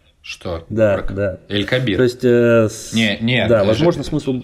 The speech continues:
Speaker 1: А почему? Ну, это же было с Тулой уже,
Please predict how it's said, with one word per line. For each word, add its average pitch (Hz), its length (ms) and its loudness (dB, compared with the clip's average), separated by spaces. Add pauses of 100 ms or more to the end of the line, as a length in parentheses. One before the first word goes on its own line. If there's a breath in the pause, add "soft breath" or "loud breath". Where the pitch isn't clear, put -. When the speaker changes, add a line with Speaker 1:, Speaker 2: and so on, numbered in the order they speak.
(480)
Speaker 1:
А 98 480 -2 (220)
почему? 110 500 -2
Ну, 85 300 -8
это 98 240 -8
же 90 120 -4
было 123 200 0
с - 100 -8
Тулой 127 400 -6 (240)
уже, 90 220 -12